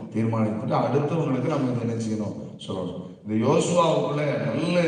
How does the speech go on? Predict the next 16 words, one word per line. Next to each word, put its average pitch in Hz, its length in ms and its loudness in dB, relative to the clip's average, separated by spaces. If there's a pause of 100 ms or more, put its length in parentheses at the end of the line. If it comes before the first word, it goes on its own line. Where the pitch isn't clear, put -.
ஜீவன் 131 320 2
இருந்தது. 117 340 -2 (380)
அவன் 113 240 2 (540)
ஆசரிப்பு 135 520 2
கூடாரத்தை 123 460 2
விட்டு 110 280 -2
பிரியாது 120 420 2
இருந்தான். 107 320 -2 (380)
மோசே 143 480 4
என்கிற 135 240 4
தன்னுடைய 127 320 0 (120)
ஊழியக்காரனுடைய 131 760 0
கரத்துக்குள்ள 139 520 0
அவன் 123 160 2
எப்படி 131 200 2
இருந்தான், 123 320 2